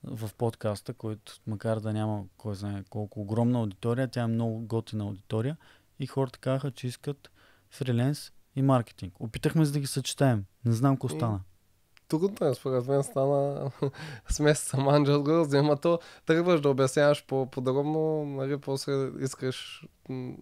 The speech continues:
Speaker 2: пак зависи каква аудитория
Speaker 1: Ма не, бе.
Speaker 2: гледа и как.
Speaker 1: Ето ти съмари, брат. Искаш да бъдеш, да, да почнеш да правиш някакъв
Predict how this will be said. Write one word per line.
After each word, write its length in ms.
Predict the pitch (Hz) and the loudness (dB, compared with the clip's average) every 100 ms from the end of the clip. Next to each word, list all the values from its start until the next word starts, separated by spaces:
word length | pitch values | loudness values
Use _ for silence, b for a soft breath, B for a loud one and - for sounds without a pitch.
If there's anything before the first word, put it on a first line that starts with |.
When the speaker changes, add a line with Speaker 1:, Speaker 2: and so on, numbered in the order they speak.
| - | -4
Speaker 2:
пак 240 | - 160 - | 0 0 0
зависи 400 | 127 131 139 - | -6 -4 -4 -8
каква 280 | - 135 - | -10 -6 0
аудитория 400 | 143 135 131 143 | 2 0 0 4
Speaker 1:
Ма 80 | 127 | 6
не, 60 | 131 | 8
бе. 140 | 151 | 8
Speaker 2:
гледа 240 | - 139 131 | 6 4 -2
и 100 | 123 | -4
как. 360 | 131 127 - _ | -6 -6 -10 _
Speaker 1:
Ето 300 | 151 156 175 | 2 2 0
ти 120 | - | -6
съмари, 480 | 190 - 220 214 151 | -2 2 4 6 4
брат. 380 | 120 117 104 - _ _ _ - | 4 4 4 -2 _ _ _ 0
Искаш 420 | 160 175 - 208 | 2 4 2 2
да 100 | 151 | 2
бъдеш, 520 | 139 135 139 127 - - | 2 4 4 4 0 -8
да, 320 | 131 135 131 139 | -8 -2 -2 -2
да 160 | 127 | -4
почнеш 420 | 120 139 139 143 | 0 2 2 0
да 80 | 123 | -2
правиш 300 | 120 131 127 | 0 0 0
някакъв 400 | 127 123 123 - | 0 -2 -4 -10